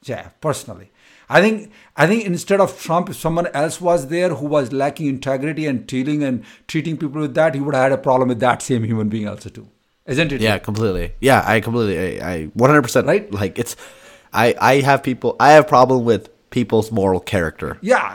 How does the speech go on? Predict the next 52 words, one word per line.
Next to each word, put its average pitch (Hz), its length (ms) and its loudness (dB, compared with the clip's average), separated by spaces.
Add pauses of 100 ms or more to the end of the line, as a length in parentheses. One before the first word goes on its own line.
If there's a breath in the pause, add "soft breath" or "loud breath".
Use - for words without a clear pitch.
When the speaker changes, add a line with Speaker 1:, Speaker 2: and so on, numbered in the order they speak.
Speaker 1:
and 156 160 0
I 156 120 0
think 180 80 -6
Speaker 2:
Not, 107 320 4
not, 98 260 0
not 107 320 2
with, 101 220 0
uh, 92 340 0
Speaker 1:
person 190 340 6
as 135 80 2
a 135 100 0
whole. 151 140 8 (100)
Speaker 2:
not 131 100 4
with 120 240 4
their, 113 120 8 (160)
not, 156 180 8
not 156 200 10
with 165 100 4
their 160 180 6
opinions. 123 400 0
Speaker 1:
Yeah. - 260 -16
Speaker 2:
I - 60 -2
don't 139 100 0
have, 143 180 4 (320)
anyone 156 340 4
can 139 100 -2
have 123 200 4
opinions, 87 420 -4
and 95 140 -4
I 101 80 0 (120)
respect 113 220 0
everyone's 104 320 0
opinions. 82 420 -8
I 107 100 2
have 147 140 2
a - 60 2
bunch 135 120 -2
of 135 100 0
friends 117 480 0 (380 loud breath)
who, 120 280 -2 (400 loud breath)
who 135 220 0 (120)
I 120 40 2
have 131 140 0 (120)
very 120 180 2
differing 113 520 0
opinions, 90 560 -10 (160)
but 117 200 -4
I - 20 4 (180)
love 123 140 6 (100)
them 85 160 -8
'cause 107 180 -2
they're 104 200 -2